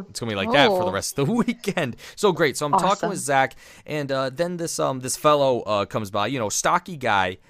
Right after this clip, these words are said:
Speaker 1: uh, jeans, uh, flannel shirt, beanie. He has a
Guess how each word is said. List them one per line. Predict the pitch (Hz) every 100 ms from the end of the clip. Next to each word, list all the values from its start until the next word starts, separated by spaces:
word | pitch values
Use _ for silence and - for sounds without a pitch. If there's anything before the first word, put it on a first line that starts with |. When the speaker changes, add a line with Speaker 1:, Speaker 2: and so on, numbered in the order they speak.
| _ -
Speaker 1:
uh, | 104 98
jeans, | 98 131 185 190 185 185 160 - - _ _ _ _ _ _ 127
uh, | 127 120 110
flannel | - - 170 170 170
shirt, | 156 151 156 - 107
beanie. | 151 147 147 143 131
He | 139
has | 131
a | 117